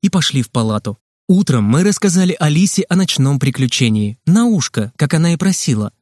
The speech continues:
Потом отвели ее на место преступления, и она сама достала кулон из-под стены.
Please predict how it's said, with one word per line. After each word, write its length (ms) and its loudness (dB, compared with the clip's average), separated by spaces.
Потом 360 0
отвели 340 0
ее 220 0
на 100 0
место 280 -2
преступления, 720 0
и 140 0
она 240 2
сама 380 -2
достала 440 -2
кулон 400 -2
из-под 340 -4
стены. 480 -2